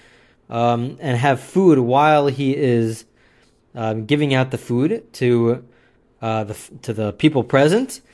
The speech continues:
except when it comes to wine and meat. When it comes to wine and meat, so then he will have a strong desire to eat from the food as well, and therefore we want to be considerate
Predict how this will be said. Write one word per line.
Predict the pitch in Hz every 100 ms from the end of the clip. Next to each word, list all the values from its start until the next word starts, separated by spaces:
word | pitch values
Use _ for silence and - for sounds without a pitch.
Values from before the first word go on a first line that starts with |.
| _ _ -
except | 143 - 262 269
when | 214
it | 196
comes | 196 202 190 -
to | 175 165 165 -
wine | 156 147 185 208 214 220
and | 220 170 170
meat. | 165 123
When | 123
it | 131
comes | 175
to | 165
wine | 156 135
and | 160
meat, | 226 226 - _ _ _
so | - 131
then | 127 123
he |
will | 127
have | 123 120
a |
strong | 113 - 165 180
desire | 160 147 151 151 147
to | 139 - 123 120 139
eat | 196 190
from | - - 143
the | 123
food | - 185
as | 143 113
well, | 123 170 277 349 - _ - _ _ -
and | 151
therefore | 208 269 233
we | 214
want | 202 196 214
to |
be | 190 208 202
considerate | 202 196 - 339 233 120 -